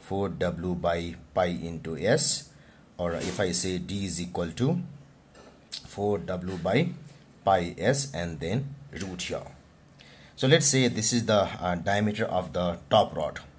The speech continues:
of the top rod, where the weight of this, one of this thing is W. So diameter of the top rod required is, uh, four into W, W is its, uh,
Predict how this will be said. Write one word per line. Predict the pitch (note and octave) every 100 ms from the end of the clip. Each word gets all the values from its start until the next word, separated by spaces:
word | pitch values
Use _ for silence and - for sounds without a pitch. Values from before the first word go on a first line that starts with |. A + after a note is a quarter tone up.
| - - - - _ -
of | F2
the | G2+
top | A#2 E2+ D#2+ D2+
rod, | D#2+
where | E2 A2 D3+ C#3 -
the | F#2
weight | F2+ G2+ G#2
of | F#2 F#2+ F#2+
this, | F2+
one | F2 F#2+
of | F#2 -
this | F2+
thing | - E2+
is | E2 G2+
W. | - E2+ E2+ C2 - - - - - - -
So | A2+ G#2
diameter | D#2 G2+ A#2+ C3 C#3+
of | C#3 G#2 -
the | G#2+ G#2+ -
top | A#2 A#2 E2+
rod | F2+ F2+ - - -
required | F2 F#2+ F#2
is, | - E2 A#2+ - - - - - - -
uh, | E2 E2
four | - - A#2 C3
into | G2 F2+ F2+
W, | C2+ E2 D#2 F#2+ C#3 D#2
W | F2 F2 E2
is | F2+
its, | D#2+ - -
uh, | E2